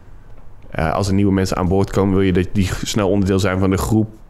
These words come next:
Dat je van iemand kan leren, maar ook gewoon... Ja, je wil niet een week lang, eh,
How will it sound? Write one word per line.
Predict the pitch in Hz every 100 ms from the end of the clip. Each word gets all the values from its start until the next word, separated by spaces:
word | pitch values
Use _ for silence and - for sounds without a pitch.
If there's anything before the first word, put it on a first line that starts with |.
| -
Dat | 95 -
je | 98
van | 95
iemand | 95 95 95
kan | 98 95
leren, | 98 98 98 98 -
maar | - 87
ook | 90 87
gewoon... | - 90 92 87 -
Ja, | 98 85 78 - - - - -
je | 98
wil | 101
niet | 110
een | 104
week | 101 95
lang, | 98 92 92
eh, | 92